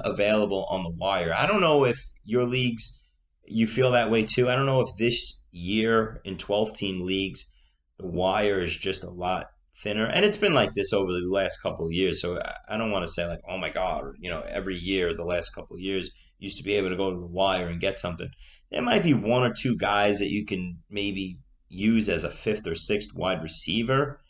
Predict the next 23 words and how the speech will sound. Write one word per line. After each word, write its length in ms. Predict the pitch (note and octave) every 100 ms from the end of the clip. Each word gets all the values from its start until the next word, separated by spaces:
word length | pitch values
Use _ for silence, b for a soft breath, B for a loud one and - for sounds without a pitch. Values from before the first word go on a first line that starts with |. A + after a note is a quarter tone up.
| b _ - _ _ _ _ _ _
in, 180 | B2+ C3
in, 640 | C3+ C#3 C#3 C3+ - D3 -
you 120 | - C3
know, 140 | B2+
these 200 | C3 B2+
deeper 320 | C3+ C#3 C3+
leagues 540 | G#2+ G#2+ B2+ C3 - - -
on 160 | A2+
the 100 | A2+
wire. 480 | G#2 G#2+ A#2+ D3 D3+
But 140 | - -
even 400 | - A3 D#3+ E2
that, 320 | E2+ A#2 F#2+ E2
it's 200 | - F2+
like, 260 | D#2+ D#2 -
what 140 | A2 C3
am 80 |
I 80 | E3+
gonna 220 | D#3 A2
do? 380 | D#2 G2+ G#2+ E2 -
It's, 520 | - A2+ A#2+ A2+ - b b b b
there's 220 | - G3+ B2
nothing. 640 | F#2 F#2 A2 - E2+ D#2